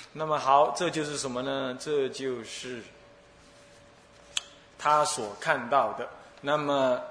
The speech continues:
他这样看到这一些，然后最后念到，最后到哪里呢？呃，这段文到哪里结束呢？这段文到，呃，相，彼此，呃，呃，述所见闻哈，一直到，嗯，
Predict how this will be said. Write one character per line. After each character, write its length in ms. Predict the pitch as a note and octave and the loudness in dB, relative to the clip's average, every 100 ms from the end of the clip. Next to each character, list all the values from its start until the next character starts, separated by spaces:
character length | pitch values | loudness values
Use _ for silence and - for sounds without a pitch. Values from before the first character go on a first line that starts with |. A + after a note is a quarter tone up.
| - | -12
他 160 | - D3 | -4 -2
这 80 | D#3 | -2
样 80 | C3+ | -2
看 160 | D3 | 0
到 100 | C#3 | -2
这 120 | C#3 | -2
一 80 | C3 | -4
些， 280 | A2+ B2 A#2+ - | -6 -8 -10 -6
然 120 | B2+ | -4
后 80 | C3+ | -2
最 180 | E3+ D3+ | -2 0
后 100 | D3 | 0
念 200 | D3 C3+ | -2 -2
到， 180 | C3+ B2+ - | 0 0 -4
最 160 | - D#3 | -2 0
后 80 | D3+ | 2
到 140 | C#3 | 0
哪 140 | A#2+ | -2
里 80 | A#2+ | -4
呢？ 140 | G#2+ G2+ - - - - - | -8 -14 -20 -20 -20 -16 0
呃， 500 | D#3 D#3 D3+ C#3+ C3+ | 4 6 6 4 4
这 140 | A3 | 6
段 240 | G#3+ F#3+ C#3+ | 6 6 4
文 100 | D3 | 0
到 140 | F3 | 0
哪 100 | D3+ | 0
里 100 | C#3+ | -6
结 160 | B2 B2+ | -6 -6
束 220 | - C3 | -6 -10
呢？ 80 | A#2+ | -10
这 120 | D3+ | -4
段 120 | D3+ | -4
文 160 | C3+ C3 | -4 -2
到， 400 | D3 B2 - - - - - | 0 0 -4 -14 -20 -20 -12
呃， 520 | C#3 C3+ C3 B2+ B2+ B2 | -2 0 0 -2 -6 -2
相， 400 | - G3+ F#3+ F#3+ - - - | 2 4 4 0 -10 -18 -16
彼 160 | D3+ F#3+ | -8 -6
此， 340 | - C#3 A#2+ - - - | -4 -6 -10 -16 -20 -10
呃， 100 | C3+ C3+ C#3 | -6 -6 -6
呃， 160 | D3 | -2
述 240 | - C#4+ G3 | 0 2 0
所 240 | D3 B2 | 0 0
见 320 | G#3+ F3+ C3 | 2 0 0
闻 240 | A2 G#2+ A#2 | -6 -8 -6
哈， 200 | A#2+ F#2+ - - - | -6 -8 -18 -20 -18
一 100 | D#3 | -14
直 160 | C#3+ D3 | -12 -2
到， 680 | D#3 D3 C3+ B2+ A#2+ A2+ - B2 | 2 4 4 2 0 -4 -10 -16
嗯， 340 | A#2+ A2+ | -14 -14